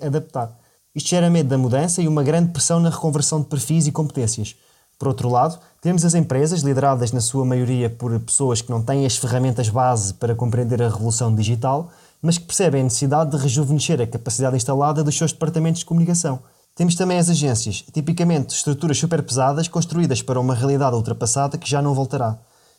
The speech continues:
Estas agências estão já a passar por um processo crítico de sobrevivência, no qual farão uma adaptação forçada ao digital, despedindo pessoas e adaptando as lógicas do tradicional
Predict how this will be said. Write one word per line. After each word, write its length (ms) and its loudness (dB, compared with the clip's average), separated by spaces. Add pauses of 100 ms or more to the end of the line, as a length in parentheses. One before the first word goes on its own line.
(120)
Estas 300 0
agências 480 0
estão 220 -2
já 220 2
a 40 2
passar 300 -2
por 120 -4
um 80 0
processo 460 -2
crítico 400 -2
de 60 -4
sobrevivência, 760 -2 (260)
no 140 -2
qual 180 0
farão 280 2
uma 160 2
adaptação 400 -2
forçada 400 0
ao 60 2
digital, 520 -2 (180)
despedindo 440 0
pessoas 420 2
e 60 2
adaptando 400 0
as 80 0
lógicas 440 0
do 120 0
tradicional 720 0